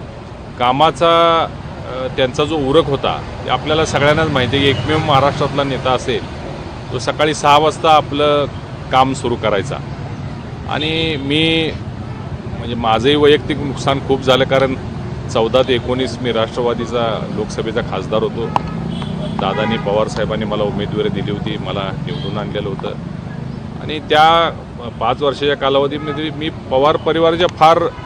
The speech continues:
अगदी जवळ होतो, आजही आहे. प्रत्येक त्यांच्या सणाला मी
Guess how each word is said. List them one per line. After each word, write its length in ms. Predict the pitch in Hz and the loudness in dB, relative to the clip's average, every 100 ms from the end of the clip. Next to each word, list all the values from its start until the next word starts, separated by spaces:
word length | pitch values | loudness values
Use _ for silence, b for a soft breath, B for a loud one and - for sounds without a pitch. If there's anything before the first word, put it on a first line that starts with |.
| - 117 | -12 -8
अगदी 440 | 123 139 156 147 107 117 | -6 -4 -4 -4 -6 2
जवळ 200 | 135 151 | 8 8
होतो, 240 | 110 - - - - - - 87 | 8 2 -8 -10 -12 -12 -8 -4
आजही 260 | 110 135 | 0 2
आहे. 160 | 113 107 - - - - - - - - | 2 0 -8 -12 -10 -8 -6 -6 -6 0
प्रत्येक 400 | 120 - 147 143 | 0 4 4 4
त्यांच्या 760 | - 131 120 139 135 135 127 - - - - - | 4 2 4 6 8 6 4 -2 -8 -10 -8 -6
सणाला 720 | 110 110 120 120 120 117 104 - | -2 2 4 4 4 2 0 -6
मी 280 | 113 110 113 | -6 -4 -2